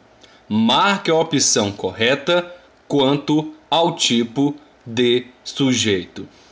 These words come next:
Então, vamos lá analisar, é, a frase do nosso enunciado. É, na frase do nosso enunciado, temos como verbo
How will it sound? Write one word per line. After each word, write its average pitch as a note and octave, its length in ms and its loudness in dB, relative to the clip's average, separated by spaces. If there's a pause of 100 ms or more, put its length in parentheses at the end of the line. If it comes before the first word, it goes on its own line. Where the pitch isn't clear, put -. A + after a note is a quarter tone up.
Então, F#3 480 0 (200)
vamos C3 360 0
lá C#3+ 360 0
analisar, D3+ 1080 2
é, B2+ 200 2
a C#3+ 140 2
frase D3+ 540 2
do C3 100 2
nosso A#2+ 460 0
enunciado. C#3 840 2 (400)
É, A2+ 180 2
na C#3+ 160 2
frase C3 460 2
do C3+ 140 0
nosso A#2+ 420 0
enunciado, C3 720 2
temos B2 560 -2
como D3+ 340 0
verbo G#2+ 460 -2